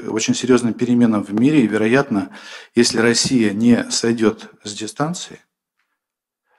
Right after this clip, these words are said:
то, может, Россия может сойти вообще с исторической арены.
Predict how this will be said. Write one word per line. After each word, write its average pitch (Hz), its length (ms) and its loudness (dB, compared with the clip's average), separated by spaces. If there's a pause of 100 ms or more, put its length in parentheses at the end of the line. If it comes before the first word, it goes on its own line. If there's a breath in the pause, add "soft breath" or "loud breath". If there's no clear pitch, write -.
(760)
то, 101 440 -4 (720)
может, 107 480 -6
Россия 117 400 2
может 107 240 -2
сойти 113 300 2
вообще 110 340 -4
с - 100 -6
исторической 101 500 -8
арены. 151 400 0